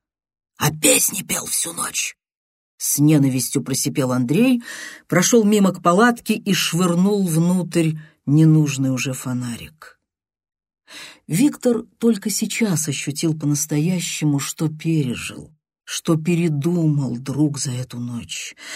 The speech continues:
Представил, как рыскал тот по горам с фонариком, как сорвал голос, пытаясь докричаться. И вдруг такая нежность к этому обозлённому мужику подкатила — что он даже засмеялся.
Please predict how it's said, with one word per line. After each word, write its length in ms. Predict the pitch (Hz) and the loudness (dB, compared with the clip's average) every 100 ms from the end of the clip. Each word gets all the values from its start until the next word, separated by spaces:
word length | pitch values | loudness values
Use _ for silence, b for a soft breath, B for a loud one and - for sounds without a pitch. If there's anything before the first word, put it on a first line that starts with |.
| B | B
Представил, 600 | - 196 - - 240 208 196 | -4 -2 -2 0 2 2 0
как 240 | 208 196 | -4 -2
рыскал 680 | 180 220 233 196 - 170 160 | 2 4 4 0 -2 -2 0
тот 300 | 160 170 - | -2 -2 0
по 80 | 165 | 2
горам 400 | 160 165 170 151 | 4 2 2 2
с 160 | 156 | -2
фонариком, 920 | - 151 156 214 226 202 - 175 170 156 B B B | -2 0 2 2 2 0 -4 -8 -8 -10 B B B
как 160 | 220 | 0
сорвал 480 | 202 233 233 254 254 | 2 4 6 6 4
голос, 840 | 175 139 196 240 226 220 196 - - _ _ | 2 4 4 4 2 0 -2 -6 -10 _ _
пытаясь 440 | 202 208 202 190 | 0 2 4 4
докричаться. 1080 | 170 190 202 - 196 185 185 - 185 175 160 B B B B B _ _ | 0 -2 -2 0 2 0 0 -2 0 -2 -4 B B B B B _ _
И 80 | - | -2
вдруг 480 | 185 190 247 247 - _ | 2 4 2 0 -6 _
такая 400 | 233 233 262 240 | -2 2 4 6
нежность 800 | 233 269 285 180 127 135 - - | 6 6 4 2 0 -4 -6 0
к 60 | |
этому 320 | 160 156 151 | 0 2 2
обозлённому 840 | 151 147 160 151 165 156 143 143 147 | 2 2 0 2 2 2 0 0 0
мужику 640 | 147 143 156 156 226 196 - _ | 0 0 -2 -2 -4 -4 -12 _
подкатила — 840 | 135 - 131 117 - 120 120 107 - B B B B _ | -14 -12 -12 -8 -6 -6 -8 -14 -18 B B B B _
что 240 | - - | -12 -2
он 140 | 165 147 | 2 2
даже 480 | 143 131 131 127 127 | 0 -2 -4 -4 -4
засмеялся. 1080 | 113 143 - 131 117 95 - - - - | -4 -6 -6 -6 -8 -10 -10 -10 -10 -12